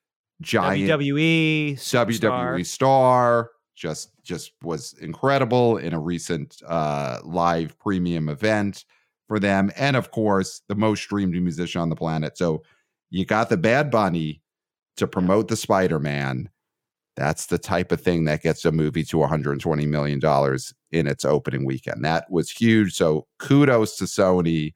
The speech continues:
Speaker 1: for putting together this Spider-Man Society Ambassador Program. Great move.
Speaker 2: So what I was gonna say were, where does this stack up in animated openings? So among all animated domestic openings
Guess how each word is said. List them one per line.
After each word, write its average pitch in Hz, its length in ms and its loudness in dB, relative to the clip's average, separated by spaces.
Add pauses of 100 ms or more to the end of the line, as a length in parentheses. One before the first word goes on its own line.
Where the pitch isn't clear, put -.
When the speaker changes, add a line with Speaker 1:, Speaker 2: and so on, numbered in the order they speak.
(380)
Speaker 1:
for 104 100 0
putting 82 280 -2
together 85 440 2
this 78 220 -2
Spider-Man 80 640 0
Society 73 600 -2
Ambassador 69 520 -2
Program. 62 460 -6 (320)
Great 92 240 0
move. 71 180 -6 (960)
Speaker 2:
So - 180 0
what 180 220 2
I 202 80 2
was 196 140 0
gonna 180 180 -2
say 147 380 0
were, 131 420 -2
where 151 220 0
does 175 160 -2
this 170 140 -4
stack 147 340 -2
up 135 240 -2
in 123 120 -2
animated 120 800 -4 (120)
openings? 110 800 -4
So 107 460 -2
among 120 380 -2
all 175 640 4
animated 135 800 0 (160)
domestic 123 460 -4
openings 107 840 -4